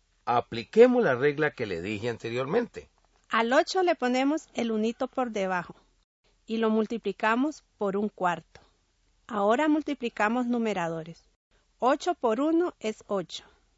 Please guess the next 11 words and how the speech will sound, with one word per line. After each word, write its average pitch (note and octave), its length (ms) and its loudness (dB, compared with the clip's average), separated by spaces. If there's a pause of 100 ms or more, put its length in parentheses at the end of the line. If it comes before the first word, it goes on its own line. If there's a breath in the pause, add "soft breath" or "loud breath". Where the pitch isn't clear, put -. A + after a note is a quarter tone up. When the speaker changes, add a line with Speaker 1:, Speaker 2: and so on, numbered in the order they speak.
(320)
Speaker 2:
Y A3+ 100 -6
denominadores. F#3+ 1000 -2 (240)
Uno D4+ 320 0
por A3+ 220 -4
cuatro E4+ 640 0 (100)
es G#3 180 -12
cuatro. - 480 -8 (400)
¿Qué F#3+ 140 -6
pasó? A3+ 480 -4 (420)
Nos A#3 280 0
resultan D4 680 -2